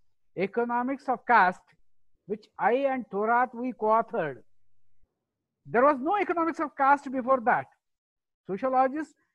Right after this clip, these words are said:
were prohibiting economists to get into. When I guided the student from political science,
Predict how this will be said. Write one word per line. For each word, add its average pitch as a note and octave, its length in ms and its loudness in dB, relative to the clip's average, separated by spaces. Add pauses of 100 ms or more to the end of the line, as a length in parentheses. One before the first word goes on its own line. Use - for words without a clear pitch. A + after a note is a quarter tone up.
(100)
were A3 260 0
prohibiting D4+ 1120 0
economists C4 640 -2
to C4 80 -6
get A3 200 -2
into. B3+ 400 -4 (880)
When A#3+ 220 -2 (100)
I A#3 320 4
guided C4 440 0 (100)
the B3 500 -4
student C4+ 480 -4
from B3+ 160 -2
political A#3 400 -2
science, G#3 460 -2